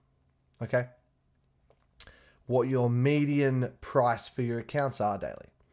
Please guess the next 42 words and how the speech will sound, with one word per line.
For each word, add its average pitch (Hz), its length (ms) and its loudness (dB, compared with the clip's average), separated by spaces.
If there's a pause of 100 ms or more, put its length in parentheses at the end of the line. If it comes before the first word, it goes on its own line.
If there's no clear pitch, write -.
(300)
You 127 120 -2
could 135 140 2
also 160 420 4
then 139 260 4
look 139 180 2
at 123 140 6
what 120 180 -2
your 123 380 0
top, - 260 0
top, 147 240 2
top 135 220 2
highs 156 380 2
are 269 240 -4 (320)
and 131 240 4
lows, 107 420 0
and 127 180 0
you 127 200 -2
would 127 320 -4
notice 196 720 4 (200)
a - 120 -2
pattern. 98 480 -6 (1120)
You 120 140 -6
would 117 120 -4
notice 131 380 0
a 117 60 -6
pattern, 110 380 -2 (200)
what 135 160 2
your 131 100 4
lows 135 300 4
are, 127 120 6
what 127 140 2
your 123 120 -2
highs 120 320 0
are, 123 140 2
and 117 80 0
what 120 100 -2
your 113 100 -4
median 113 400 -4
is. 95 280 -12 (960)
Numbers 135 420 2
don't 127 220 2
lie. 107 260 -4